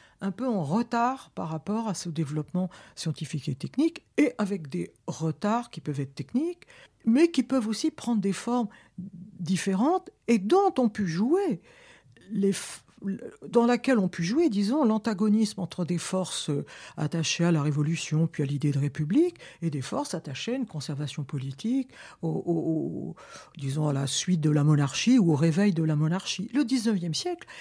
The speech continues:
est un enjeu, c'est un terrain de combat. Au lendemain de la Révolution, quand tout est fini et que Napoléon est parti à Sainte-Hélène et que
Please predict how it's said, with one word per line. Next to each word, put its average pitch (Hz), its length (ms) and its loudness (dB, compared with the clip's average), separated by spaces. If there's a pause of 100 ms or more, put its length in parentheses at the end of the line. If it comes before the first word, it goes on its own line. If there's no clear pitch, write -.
(180)
est 262 200 0
un 175 180 6
enjeu, 294 380 4
c'est 214 260 0
un 185 80 4
terrain 147 300 -4
de 127 80 -4
combat. 247 440 0 (140)
Au 190 120 2
lendemain 247 360 8
de 185 100 2
la 180 80 2
Révolution, 156 720 -2 (440)
quand 151 260 -8
tout 214 220 0
est 202 40 6
fini 202 340 4
et 165 40 0
que - 100 -6
Napoléon 185 600 2 (260)
est 240 80 2
parti 185 400 -2
à 165 60 0
Sainte-Hélène 180 560 2
et 170 140 0
que 143 260 0